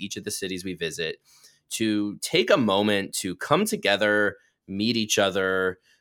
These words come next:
um, engage with each other. You know, eh, eh, the, the focus is really to bring in emerging restaurateurs, because especially entrepreneurs, leaders of small brands, you know, you're so busy,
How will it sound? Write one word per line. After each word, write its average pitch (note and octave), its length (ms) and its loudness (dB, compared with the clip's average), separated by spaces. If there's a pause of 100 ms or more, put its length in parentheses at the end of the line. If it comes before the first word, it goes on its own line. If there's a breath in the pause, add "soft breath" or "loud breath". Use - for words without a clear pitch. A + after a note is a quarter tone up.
(140)
um, F2+ 360 -2
engage G#2 320 -2
with G#2 100 -2
each G2 180 -6
other. F#2 600 2 (200 soft breath)
You B2 80 2
know, B2 140 4
eh, - 180 -4 (140)
eh, - 60 -6 (580)
the, A#2+ 280 -2
the A#2 120 0
focus E3+ 540 4
is F#2+ 180 -2
really A2 300 2
to G#2 100 -6
bring F#2+ 300 -2
in F2+ 120 0
emerging F2 560 0
restaurateurs, - 640 -6
because F#2+ 400 -4
especially D#3+ 400 2
entrepreneurs, G2+ 720 2
leaders G2+ 380 2
of F#2 220 -2
small G2+ 440 4
brands, F#2+ 560 2 (320 loud breath)
you A2 100 -8
know, A2 80 0
you're A2 240 2
so D#3+ 440 2
busy, F#2+ 640 -2